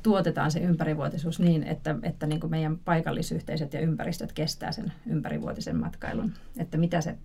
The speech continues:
tarvitaanko me silti semmoisia lepokausia, tarvitaanko me hengähdysbreikkejä vai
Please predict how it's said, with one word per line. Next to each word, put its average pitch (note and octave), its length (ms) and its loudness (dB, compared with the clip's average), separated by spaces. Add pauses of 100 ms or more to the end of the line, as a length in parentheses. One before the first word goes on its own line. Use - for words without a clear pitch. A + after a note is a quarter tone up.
(120)
tarvitaanko F3 440 6
me E3+ 100 6
silti G3 260 2
semmoisia G3+ 340 2
lepokausia, G3 720 2 (500)
tarvitaanko F#3 520 2
me F#3+ 140 0
hengähdysbreikkejä F3+ 1080 0
vai E3 280 4